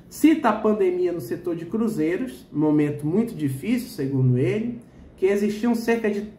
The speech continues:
trinta milhões de cruzeiristas, ele coloca essa expressão, ou seja, pessoas que tomaram cruzeiro antes da pandemia. E no ano de dois mil e vinte e dois foram somente vinte milhões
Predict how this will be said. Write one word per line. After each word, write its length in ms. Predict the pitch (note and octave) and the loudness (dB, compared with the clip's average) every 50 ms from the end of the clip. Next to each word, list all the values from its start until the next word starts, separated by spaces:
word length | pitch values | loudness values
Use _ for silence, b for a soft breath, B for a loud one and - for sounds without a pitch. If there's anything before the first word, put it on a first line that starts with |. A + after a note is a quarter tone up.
| - | -4
trinta 500 | - E4 D#4+ D#4+ D#4+ D#4 - - - C#4+ | 0 4 6 6 6 6 4 2 0 2
milhões 500 | B3+ A#3+ A#3 G3 F#3+ G3 G#3+ A#3 A3+ G#3+ | 2 2 2 2 2 0 2 2 0 0
de 100 | G#3 F#3+ | -2 -4
cruzeiristas, 1120 | - - - B3 C#4+ D4 A#3+ A3+ A#3+ A3+ - F3+ - G3+ A3+ A3 G#3+ - - - C3+ B2+ B2+ | -8 -4 -2 0 2 2 2 2 2 0 0 0 -2 -4 -4 -4 -6 -8 -6 -4 -2 -2 0
ele 160 | C3+ C3 C3 | 0 0 -2
coloca 400 | B2+ B2+ D#3 D3 C#3+ C3+ B2+ C3 | -2 -2 -2 -2 -2 -2 -4 -6
essa 100 | C3 C3 | -8 -10
expressão, 600 | - - - - - F#3+ F#3+ - - - - A3+ | -12 -14 -14 -12 -10 -10 -10 -10 -8 -8 -6 -4
ou 100 | C#4+ D4+ - B B B B | -6 -6 -8 B B B B
seja, 280 | - - E3+ D3 B2+ C3 | -6 -2 0 0 0 0
pessoas 460 | B2+ C3+ D#3 D3 - - D#3+ C#3+ B2+ | 0 0 -2 -2 -2 -2 -2 -2 -2
que 80 | - - | -6 -8
tomaram 440 | - D3+ C#3+ C#3 C#3 C3+ C#3 C#3 | -4 0 2 2 2 2 0 -2
cruzeiro 580 | - G3 G#3 G#3+ G3+ F3+ F#3+ G#3+ A#3 B3 C#4+ - B B B B B B | -2 -2 -2 0 0 0 0 0 0 0 -2 -6 B B B B B B
antes 460 | B3+ C4+ D#4+ E4 - - - - G#3+ | 4 4 6 6 4 2 -2 -4 -2
da 140 | G#3+ G#3+ G#3+ | -2 -2 0
pandemia. 580 | G#3+ G#3+ G#3 G3+ G#3 F#3+ D#3+ C#3 B2+ A#2+ B2 | 0 -2 -2 -2 -2 -2 0 0 0 0 0
E 140 | - B3+ C4+ | 2 2 4
no 140 | C4 A#3+ G3 | 4 4 4
ano 180 | F3+ F3 E3 | 2 0 -2
de 100 | D3+ D#3 | -4 -4
dois 160 | D#3 E3+ E3 D#3+ | -4 -4 -4 -2
mil 140 | F3 F3+ | -2 -4
e 20 | F3 | -4
vinte 200 | G3 G3 G3 - | -6 -8 -10 -10
e 40 | - | -8
dois 380 | F3 F#3+ G#3 A3 A3 G#3+ - - B B B B B B | -4 -2 0 0 0 -2 -6 -12 B B B B B B
foram 380 | - - G#3 G#3+ G#3+ G3+ F#3+ - | -4 2 4 4 6 4 2 0
somente 600 | - - F#3 E3 E3+ F#3 G3 G#3 G3+ G3+ - F3+ | -2 -4 -4 -4 -2 -2 -2 -4 -4 -6 -8 -8
vinte 480 | C#3+ C3+ C3 G#3 C#4 C#4 C4+ - A3+ | -6 -2 2 4 4 4 2 0 -2
milhões 460 | G#3+ G#3+ F#3 D3 A2 - - - - | -2 -2 -2 -2 -4 -6 -6 -10 -14